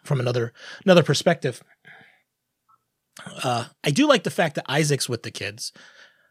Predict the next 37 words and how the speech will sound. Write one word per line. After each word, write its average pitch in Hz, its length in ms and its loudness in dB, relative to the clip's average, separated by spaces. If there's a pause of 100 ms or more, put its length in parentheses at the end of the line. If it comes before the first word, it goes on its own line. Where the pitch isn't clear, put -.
(120)
I 147 80 0
mean, 147 200 4
think 180 140 4
about 127 180 0
it. 120 120 -10
You're, 147 160 -2
you're 156 180 4
alone 175 640 8
on 139 140 4
an 139 100 0 (140)
un-, 160 340 2
unknown 151 560 4 (640)
world. 131 480 6 (1080)
You, 147 180 0 (100)
you, 160 100 -4
the 135 60 -4
kids 202 240 4
need 185 140 2
to 147 80 2
sleep, 151 260 2
so 135 120 0
have 147 140 2
somebody 156 260 2
keep 147 220 0
guard 143 220 2
that 127 160 -4
never 131 220 0
needs 127 220 -2
to 113 80 -2
sleep 127 280 0
and 120 80 -4
that 123 140 -2
can 123 100 -2
shoot - 220 0
pretty 120 160 -2
darn 110 180 -4
quick. - 320 -8